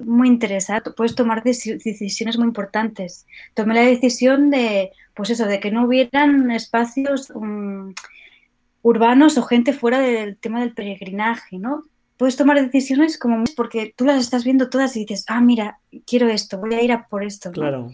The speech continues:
Speaker 1: Y lo puedes como sintetizar de una manera y, y hacer que tu proyecto haga un clic,
Speaker 2: Claro.
Speaker 1: ¿no?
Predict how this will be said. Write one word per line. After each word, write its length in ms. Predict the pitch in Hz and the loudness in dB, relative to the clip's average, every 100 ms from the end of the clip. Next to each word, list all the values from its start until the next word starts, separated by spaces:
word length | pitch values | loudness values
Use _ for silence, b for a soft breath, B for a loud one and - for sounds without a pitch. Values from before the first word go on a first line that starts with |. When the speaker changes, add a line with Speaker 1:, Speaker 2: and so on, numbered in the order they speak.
| - | -6
Speaker 1:
Y 560 | 220 214 202 190 180 - | -4 -2 -4 -6 -10 -8
lo 180 | 226 220 | -6 0
puedes 340 | 233 262 262 | 4 4 2
como 580 | - 254 247 247 240 233 | -2 0 2 2 0 -2
sintetizar 680 | 226 233 233 226 214 233 240 | 2 2 2 -2 -4 -2 0
de 60 | |
una 100 | 240 | 0
manera 320 | 233 233 247 247 | 2 0 0 -2
y, 200 | 202 - _ _ | -6 -16 _ _
y 120 | 226 | -4
hacer 200 | 208 233 | -2 0
que 100 | 254 | 0
tu 120 | 254 254 | 0 2
proyecto 420 | 240 233 - 262 | 2 2 2 2
haga 160 | 254 247 | 4 2
un 140 | 214 | -2
clic, 200 | 214 226 | 0 0
Speaker 2:
Claro. 240 | 139 131 | 0 -6
Speaker 1:
¿no? 120 | 339 | -8